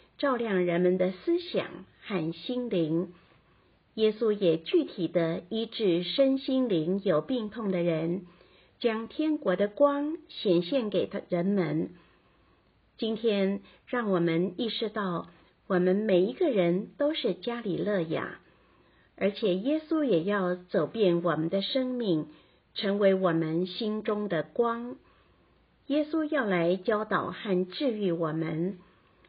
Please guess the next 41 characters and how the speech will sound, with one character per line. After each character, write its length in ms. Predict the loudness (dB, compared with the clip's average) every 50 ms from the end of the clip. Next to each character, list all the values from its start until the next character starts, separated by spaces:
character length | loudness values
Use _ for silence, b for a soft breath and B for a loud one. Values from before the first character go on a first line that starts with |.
| b b b
然 220 | -4 -4 -4 -2
而， 240 | -2 -2 0 0 -2
在 220 | -2 -2 -4 -2
这 160 | 0 0 0 0
过 240 | 2 0 0 0
程 280 | 0 -2 -2 -2 -2 -2
中， 420 | -2 -2 -4 -4 -4 -6 -8 -10 b b b b b b b b _ _ _ _
我 120 | 0 2 4
们 200 | 4 4 2 2
必 120 | 0 -4
须 240 | -4 -2 -2 -2 0
愿 440 | 2 2 4 2 2 0 -2 -4 -2
意 320 | 0 0 0 0 -2 -4 -10 -18 _
接 200 | -2 0 0 0 0
受 300 | -2 -4 -4 -4 -4 -4
改 280 | -6 -8 -10 -10 -10 -12 -14 -8
变。 360 | -2 0 0 0 -2 -4 -12 b b b b b b b b b b b _ _ _ _ _
试 280 | -14 -6 0 0 0 2
问， 440 | 2 2 2 2 2 2 0 -4 -10 B B B B B
你 140 | -2 0 0
是 200 | 0 0 -2 -2
否 260 | -2 -2 -2 -2 -2
肯 280 | -2 -4 -6 -4 -2 -2
让 240 | -2 -4 -6 -6 -4
耶 200 | -2 0 0 0
稣 360 | -2 -4 -4 -2 -2 -2 -4
照 240 | -4 -2 -2 -2 0
亮 320 | 0 0 0 2 2 0 2
我 140 | 0 0
们 200 | 0 0 -2 -2
的 300 | -2 -2 -2 -2 -2 -4 -6 -8 -4
内 200 | -2 0 0 0
心 420 | 0 -4 -4 -2 0 0 0 -2 -4 -6
黑 180 | -6 -4 -4 -4
暗、 420 | -4 -4 -4 -4 -4 -6 -8 -8 B B B B B B
不 120 | 0 0
光 240 | 0 0 -4 -2 -2
明 220 | -2 0 0 0
的 80 | 0 0
地 200 | -2 -2 -4 -4
方， 500 | -4 -4 -4 -2 -2 -4 -6 -8 -10